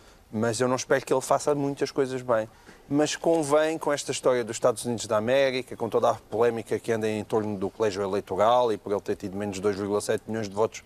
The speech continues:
do que Hillary Clinton, em primeiro lugar porque eu acho que o colégio eleitoral faz algum sentido nos Estados Unidos da América, é uma questão de proteção dos Estados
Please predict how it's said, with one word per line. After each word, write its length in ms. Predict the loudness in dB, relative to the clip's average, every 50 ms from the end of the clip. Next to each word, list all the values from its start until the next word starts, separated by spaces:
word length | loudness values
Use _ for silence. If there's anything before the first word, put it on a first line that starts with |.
| -20 -20 -20 -18 _
do 80 | -8 -6
que 120 | -2 0
Hillary 300 | 2 2 2 2 0 -2
Clinton, 480 | -4 -4 -6 -4 -4 -4 -4 -4 -6 -6 -8 -16 -20 _ _ -12
em 500 | -10 -8 -8 -4 0 2 2 2 0 -4
primeiro 260 | -4 -2 0 2 2
lugar 240 | 4 4 4 2 2
porque 180 | 0 -4 0 2
eu 120 | 4 4
acho 300 | 4 4 2 -2 -6 -4
que 80 | -2 -2
o 480 | 0 0 0 0 -2 -2 -4 -4 -6 -6
colégio 340 | 0 2 2 2 2 2
eleitoral 420 | 0 0 0 -2 0 2 2 2 2
faz 340 | 2 2 4 4 4 4 4
algum 220 | 2 2 0 -2
sentido 460 | -4 -4 -4 -4 -4 -4 -8 -8 -8 -10
nos 160 | -12 -12 -10
Estados 280 | -6 -6 -6 -6 -6
Unidos 200 | -10 -10 -10 -6
da 80 | -6 -4
América, 400 | -4 -2 -4 -4 -4 -4 -4 -4
é 40 | -4
uma 100 | -4 -4
questão 240 | -8 -6 -4 -4 -4
de 80 | -4 -6
proteção 520 | -14 -10 -2 -2 -2 0 0 -2 -4 -4
dos 140 | -4 -6 -6
Estados 460 | 0 2 2 2 2 0 -6 -20 -20